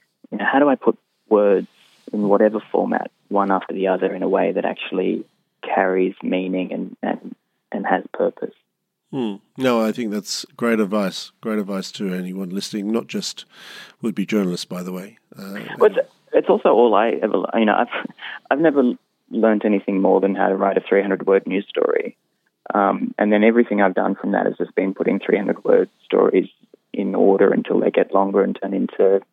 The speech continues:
Speaker 1: you know, essays or books or, or films or whatever it might be.
Speaker 2: Hmm. Which does beg the question: What next for Erik Jensen?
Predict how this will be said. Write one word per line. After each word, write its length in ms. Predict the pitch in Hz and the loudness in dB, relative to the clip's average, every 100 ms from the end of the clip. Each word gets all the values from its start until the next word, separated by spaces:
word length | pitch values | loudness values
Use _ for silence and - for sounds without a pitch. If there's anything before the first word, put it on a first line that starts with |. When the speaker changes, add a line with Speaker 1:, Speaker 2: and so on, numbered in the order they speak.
| _ | _
Speaker 1:
you 80 | - | -8
know, 60 | 98 | -4
essays 360 | 101 - 95 98 | -4 -2 -2 0
or 80 | |
books 280 | 95 92 - - | 0 -2 -6 -4
or, 340 | 95 98 98 - _ _ _ - - | 0 2 0 -2 _ _ _ -20 -10
or 300 | - 101 98 _ - - | -2 0 0 _ -10 0
films 300 | 101 104 - | 2 2 2
or 80 | 98 | 2
whatever 280 | 98 98 | 2 2
it 60 | - | -2
might 220 | - - | -2 -2
be. 240 | - - - _ | -2 -4 -8 _
Speaker 2:
Hmm. 280 | - 123 101 90 _ - | -10 -6 -6 -10 _ -14
Which 180 | 117 | -10
does 320 | - 135 117 - 110 | -2 -2 -2 -12 -14
beg 220 | 101 104 95 | -8 -8 -8
the 80 | |
question: 440 | - 110 - - 95 - - | -8 -8 -8 -8 -8 -8 -4
What 200 | 117 117 | -4 -2
next 340 | 110 107 - | -2 -4 -8
for 120 | - 107 | -8 -6
Erik 280 | 107 110 - | -4 -6 -6
Jensen? 480 | 107 123 - 87 | -8 -8 -10 -14